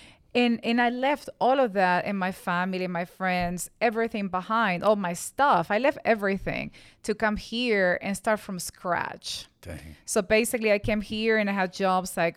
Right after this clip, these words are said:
Speaker 1: waitress and hostess. I even
Speaker 2: Whatever.
Speaker 1: clean offices, you know.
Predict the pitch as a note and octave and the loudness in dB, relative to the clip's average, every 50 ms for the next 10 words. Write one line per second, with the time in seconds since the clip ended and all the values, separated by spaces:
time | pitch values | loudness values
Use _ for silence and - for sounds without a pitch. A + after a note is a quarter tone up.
0 | - - D#3+ E3+ A3+ C4 C#4+ B3+ A3+ - - B3 A3+ A3 A3 G#3+ G#3 - F3 F3 | -6 -12 -4 0 0 0 0 0 -6 -8 -4 -2 0 0 0 -2 -4 -4 -6 -6
1 | E3+ - A3 A3 A#3 A#3+ G#3+ - _ - F#3 F#3 F#3 F#3+ F#3 F#3+ G3+ G3 - - | -4 -2 0 0 0 -2 -4 -4 _ 2 4 4 4 2 0 0 0 2 2 4
2 | - - - - - A#3+ A#3+ A3 G#3 G3 G#3 B3+ C4+ - F#3 E3+ - - - - | 4 4 2 2 0 0 0 2 2 4 4 2 2 0 -2 -4 -2 -6 -6 -6
3 | - - G#3+ G3 F3 E3 E3 E3 | -6 -6 -4 -2 0 0 0 -2